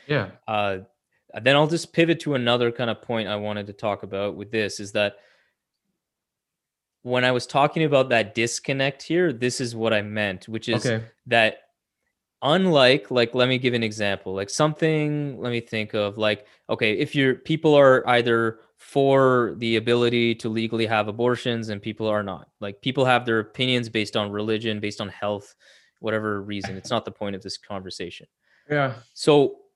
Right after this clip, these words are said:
Speaker 2: my feeling with that is that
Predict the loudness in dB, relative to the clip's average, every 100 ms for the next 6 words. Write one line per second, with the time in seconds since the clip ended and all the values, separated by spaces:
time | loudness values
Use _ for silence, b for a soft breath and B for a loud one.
0 | _ _ -2 2 2 4 6 6 4 2
1 | 4 6 4 0 -6 -6 -6 0 2 4
2 | 2 -2